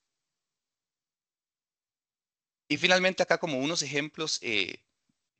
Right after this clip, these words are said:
para ilustrar lo que mencionábamos en este tema de calificación de riesgo, podemos ver cómo en la prim-, bueno, en la primera línea está el gobierno de Estados Unidos, con un vencimiento dos mil veinticinco, calificación de riesgo doble A más, paga un cuatro treinta y tres.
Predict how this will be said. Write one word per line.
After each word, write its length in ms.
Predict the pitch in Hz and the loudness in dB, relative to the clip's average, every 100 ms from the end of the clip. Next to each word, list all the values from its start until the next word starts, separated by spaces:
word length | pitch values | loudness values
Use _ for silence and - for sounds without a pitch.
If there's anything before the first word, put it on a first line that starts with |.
| _ _ | _ _
para 420 | 123 113 110 104 _ _ _ | 4 6 6 2 _ _ _
ilustrar 540 | 120 120 - 123 120 131 | -8 -4 -4 0 2 2
lo 160 | 139 151 | 0 -4
que 100 | 127 | -6
mencionábamos 580 | 117 113 117 135 - - | -6 -4 -4 -2 -2 -4
en 160 | - | -6
este 180 | 117 - | -2 0
tema 200 | - 139 | 0 0
de 60 | 135 | 0
calificación 400 | 135 135 131 135 | -2 -4 -6 -4
de 60 | |
riesgo, 220 | 143 139 143 | 0 0 0
podemos 280 | 123 131 143 | -2 0 2
ver 180 | 143 | 2
cómo 320 | - 147 143 - | 2 -2 -2 -4
en 160 | 113 | -4
la 120 | 107 | -4
prim-, 120 | - 120 | -4 -6
bueno, 140 | 107 | -4
en 40 | |
la 60 | 101 | -4
primera 260 | - 113 131 | -4 2 4
línea 180 | 143 | 4
está 140 | 143 - | 4 0
el 80 | 123 | 0
gobierno 280 | 123 123 | -2 -2
de 40 | 123 | 0
Estados 320 | - 123 127 | 0 0 0
Unidos, 380 | 165 170 151 - - - - | 0 0 0 -4 -10 -16 -20
con 160 | - 120 | -12 -6
un 120 | 120 | 0
vencimiento 480 | 135 131 135 135 135 | 2 4 2 0 -2
dos 160 | 135 135 | -4 -2
mil 80 | |
veinticinco, 760 | 135 143 139 - 160 156 143 117 | -2 -2 2 2 0 -4 -6 -8
calificación 500 | - 117 113 110 120 | -8 -8 -6 -4 -4
de 80 | 120 | -2
riesgo 240 | 127 131 131 | 0 0 0
doble 320 | 131 127 127 | 0 4 6
A 120 | 123 | 6
más, 380 | - 151 151 - - | 4 2 2 0 -2
paga 180 | - 123 | 0 0
un 100 | 131 | 0
cuatro 300 | 127 120 139 | 0 -2 -2
treinta 300 | 117 107 - | -8 -8 -10
y 40 | |
tres. 360 | - 98 104 - | -8 -2 2 2